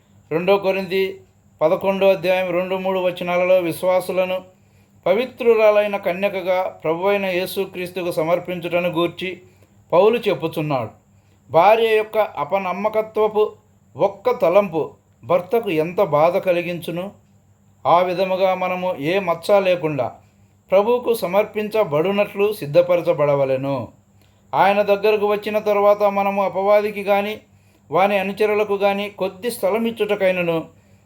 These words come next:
అనుమతించకూడదు. అంతేగాక చిన్న అపవిత్రత కూడా మనలో నుండకుండా చూచుకొనవలెను.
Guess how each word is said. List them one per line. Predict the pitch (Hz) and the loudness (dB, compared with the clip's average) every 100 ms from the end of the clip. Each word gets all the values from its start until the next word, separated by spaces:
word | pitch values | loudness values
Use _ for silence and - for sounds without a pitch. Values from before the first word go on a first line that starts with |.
| _ 123 | _ -6
అనుమతించకూడదు. | 160 170 165 147 156 160 175 165 113 - _ _ _ _ _ _ _ _ _ _ _ _ _ - | -2 -2 -4 -4 -4 0 4 4 2 -12 _ _ _ _ _ _ _ _ _ _ _ _ _ -8
అంతేగాక | 147 170 208 202 202 208 208 - - - | -2 2 4 6 4 4 -2 -2 -14 -10
చిన్న | 233 240 | -6 -4
అపవిత్రత | 247 - 196 220 214 208 208 | -4 -4 -2 -2 -2 -4 -4
కూడా | 202 190 202 190 | -2 4 4 4
మనలో | 180 185 185 185 185 | -2 -2 0 2 0
నుండకుండా | 160 165 175 175 170 147 147 - - _ _ 156 | -2 -2 -2 -2 0 0 0 -4 -16 _ _ -6
చూచుకొనవలెను. | 156 160 160 151 151 147 | -4 0 2 4 4 2